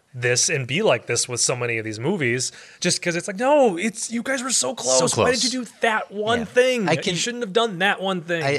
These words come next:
Speaker 2: I still can see why people would, would have a soft spot for this movie, 'cause even when it, when it finished, I sat there digesting it for a moment, just sitting quietly, and, uh, Candace walked in the room, and she's like, "Oh, how was it?" Um, I said, "I, I don't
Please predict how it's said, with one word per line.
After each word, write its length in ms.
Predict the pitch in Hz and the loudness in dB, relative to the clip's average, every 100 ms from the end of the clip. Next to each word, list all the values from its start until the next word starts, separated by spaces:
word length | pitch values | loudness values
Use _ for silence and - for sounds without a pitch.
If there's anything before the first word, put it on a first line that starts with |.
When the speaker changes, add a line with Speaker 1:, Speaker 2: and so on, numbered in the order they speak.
| 143 | 2
Speaker 2:
I 40 | |
still 400 | 139 - 180 185 | 2 0 -2 -4
can 200 | - 180 | -4 -2
see 720 | 151 - 135 131 131 131 131 135 | 2 2 2 0 0 0 -2 -6
why 360 | - 98 98 | -4 0 2
people 380 | 101 110 107 107 | 0 -4 -4 -4
would, 320 | 110 117 117 | -2 -4 -4
would 220 | 131 123 143 | -6 -6 -4
have 420 | 160 160 - - | -4 -4 -10 -16
a 100 | - | -8
soft 260 | 123 101 87 | -2 0 0
spot 280 | - 92 - | -2 -4 -4
for 40 | |
this 140 | 98 - | -8 -6
movie, 180 | 104 | -8
'cause 200 | 110 170 | -4 -2
even 180 | 202 190 | 0 -2
when 120 | 160 | -2
it, 120 | 127 - - | -4 -4 -8
when 140 | 120 | -6
it 100 | 107 - | -6 -8
finished, 540 | - 131 127 113 - - - - | -6 -2 -2 -4 -8 -18 -20 -8
I 140 | 113 | -2
sat 320 | - 110 107 | 0 0 0
there 160 | 110 101 | 0 0
digesting 520 | 95 92 90 87 95 | -2 -2 -2 -4 -6
it 80 | 87 | -10
for 100 | - | -12
a 60 | 90 | -12
moment, 300 | 85 85 82 | -12 -12 -10
just 120 | 87 | -8
sitting 220 | - 90 | -6 -8
quietly, 480 | 87 - 80 87 87 | -6 -4 -4 -6 -10
and, 120 | 87 85 - - - - | -12 -16 -20 -20 -20 -12
uh, 140 | 87 87 | -10 -8
Candace 300 | 92 82 - | -10 -10 -8
walked 220 | 80 - | -8 -8
in 80 | 85 | -14
the 40 | |
room, 160 | 85 85 | -14 -12
and 100 | 85 | -12
she's 200 | 92 87 | -10 -6
like, 120 | 98 | -2
"Oh, 120 | 127 | 0
how 140 | 101 | 2
was 160 | 107 104 | 2 0
it?" 120 | 101 - _ _ _ | -2 -8 _ _ _
Um, 300 | 95 90 87 101 | -8 -8 -8 -14
I 120 | 98 | -10
said, 200 | 101 - | -6 -4
"I, 120 | 113 110 107 _ | -4 -6 -14 _
I 80 | - | -12
don't 260 | 101 120 | -8 -8